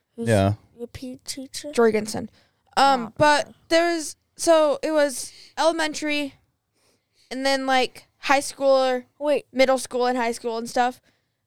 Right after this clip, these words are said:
Speaker 3: But now the high school is turned into a classroom.
Speaker 2: Yeah, the high school is
Speaker 3: And
Speaker 2: now
Speaker 3: then
Speaker 2: where the
Speaker 1: also
Speaker 2: elementary was.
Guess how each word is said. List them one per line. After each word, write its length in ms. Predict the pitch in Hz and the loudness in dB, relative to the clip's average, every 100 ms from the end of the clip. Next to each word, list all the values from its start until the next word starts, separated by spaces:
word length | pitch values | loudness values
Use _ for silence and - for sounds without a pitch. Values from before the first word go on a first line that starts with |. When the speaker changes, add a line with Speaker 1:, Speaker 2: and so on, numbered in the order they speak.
| _ | _
Speaker 3:
But 160 | 277 | 0
now 320 | 294 285 277 - | 4 4 4 2
the 140 | 277 | -2
high 200 | 269 277 | 2 2
school 380 | 285 294 285 277 | 0 0 2 2
is 180 | 277 247 | -2 0
turned 180 | 285 | 0
into 200 | 262 269 | 0 -2
a 40 | 254 | -2
classroom. 580 | 269 240 240 226 226 240 _ - | 0 -2 -2 -8 -8 -12 _ 0
Speaker 2:
Yeah, 160 | 139 | 2
the 80 | 123 | 4
high 140 | 147 | 4
school 260 | 175 - 190 | 2 4 4
is 80 | 151 | 6
Speaker 3:
And 60 | |
Speaker 2:
now 120 | 156 151 | 4 6
Speaker 3:
then 240 | 147 135 | 4 6
Speaker 2:
where 240 | 139 143 147 | 6 6 6
the 120 | 147 | 4
Speaker 1:
also 40 | |
Speaker 2:
elementary 420 | 135 127 131 135 | 4 4 2 0
was. 680 | 117 117 120 98 101 104 - | 0 2 4 2 0 -2 -6